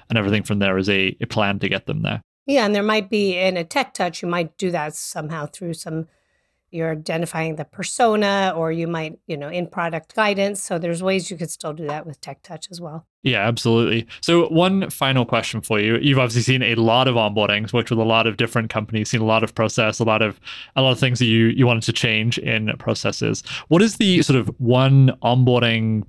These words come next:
Speaker 1: related problem that if you had a magic wand, you would just sort of get rid of? And, like, that's a thing that every company is now great at. What's the thing that you would would wave that wand with and that you think would have the sort of the biggest impact on,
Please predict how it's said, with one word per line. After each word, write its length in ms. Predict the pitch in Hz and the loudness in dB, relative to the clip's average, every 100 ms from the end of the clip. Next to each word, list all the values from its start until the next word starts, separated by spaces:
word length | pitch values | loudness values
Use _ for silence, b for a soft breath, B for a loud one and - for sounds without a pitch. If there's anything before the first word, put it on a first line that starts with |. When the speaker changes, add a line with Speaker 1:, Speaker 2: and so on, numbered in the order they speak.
| - | -6
Speaker 1:
related 560 | 120 113 117 117 113 92 | 0 4 4 4 0 -2
problem 680 | - 110 107 107 101 98 95 b b b | -2 0 2 2 0 -2 -10 b b b
that 60 | |
if 100 | 120 | 0
you 40 | 139 | 2
had 100 | 123 | 2
a 40 | |
magic 320 | 120 120 117 | 2 0 -2
wand, 300 | 113 110 110 | 2 2 2
you 80 | 107 | 0
would 80 | 107 | 0
just 120 | 110 | 0
sort 120 | 120 | 0
of 180 | 107 95 | -2 -2
get 140 | 147 127 | -2 2
rid 120 | 120 | 4
of? 280 | 120 117 110 | 4 2 0
And, 80 | 107 | -2
like, 140 | 104 | -2
that's 180 | 131 131 | -2 0
a 80 | 127 | -2
thing 260 | - 131 | 0 2
that 120 | 123 123 | 2 2
every 180 | 120 | 0
company 320 | 113 117 110 113 | 0 -2 0 0
is 140 | 107 | 2
now 260 | 117 117 107 | 2 2 0
great 340 | 113 110 110 | 0 0 0
at. 380 | - 101 - - B B B - | -2 -2 -2 -8 B B B -2
What's 180 | 135 | 0
the 100 | - | 0
thing 240 | 123 131 117 | 0 0 0
that 100 | 107 | 2
you 120 | 113 | 4
would 400 | 117 104 98 - b b b - | 4 2 -2 -10 b b b -4
would 140 | 113 | 0
wave 180 | 127 120 | 2 2
that 160 | 113 98 | 0 2
wand 260 | 110 107 | 2 2
with 320 | 107 110 104 104 | 2 2 2 -2
and 160 | 101 | -4
that 60 | 107 | -4
you 80 | 107 | -4
think 160 | 110 | -4
would 100 | 107 | -4
have 140 | 101 104 | -4 -2
the 120 | 107 | -4
sort 140 | - | -2
of 80 | 104 | -4
the 60 | 95 | -2
biggest 320 | 110 101 - | -2 -2 -4
impact 500 | 107 104 101 - - | -8 -4 -4 -4 -8
on, 460 | - 107 104 135 | -2 -2 -2 -6